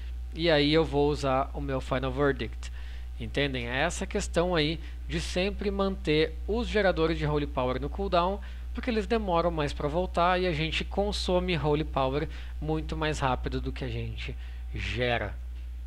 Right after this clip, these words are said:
Beleza, pessoal? Eu espero que tenha ficado tudo claro aí, eu tentei explicar da melhor forma possível pra vocês.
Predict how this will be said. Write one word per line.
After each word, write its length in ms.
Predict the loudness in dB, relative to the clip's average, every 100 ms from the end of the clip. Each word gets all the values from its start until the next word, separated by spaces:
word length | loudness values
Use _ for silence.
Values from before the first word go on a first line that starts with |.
| -10 -10 -4
Beleza, 480 | -2 2 2 2
pessoal? 460 | 0 -2 0 0 -2 -6 -10 -10 -10 -4
Eu 80 |
espero 320 | -4 0 0 0
que 80 |
tenha 200 | -2 -2
ficado 400 | -2 0 2 2
tudo 260 | -2 -4 -6 -6 -6 -6 -8 -8 -10 -10 -10 -10
claro 380 | -2 4 8 8
aí, 100 | 8
eu 80 | 6
tentei 300 | 2 0 0
explicar 480 | 0 -2 -2 2 2
da 100 | 2
melhor 420 | 0 2 4 4
forma 360 | 4 2 2 0
possível 520 | -4 -4 -4 -2 -2
pra 200 | 0 0
vocês. 640 | 2 -2 0 0 -2 -6